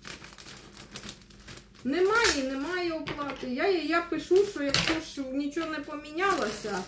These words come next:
то треба ж робити. Ви ж щось мені скажіть.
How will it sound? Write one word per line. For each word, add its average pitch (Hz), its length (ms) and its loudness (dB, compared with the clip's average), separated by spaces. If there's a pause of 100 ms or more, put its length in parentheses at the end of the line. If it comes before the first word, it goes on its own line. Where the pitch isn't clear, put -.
(320)
то 226 60 -2
треба 277 380 0
ж 285 120 0
робити. 330 520 4
Ви 220 120 2
ж - 60 -4
щось - 380 -8
мені 285 280 -2 (100)
скажіть. 320 460 4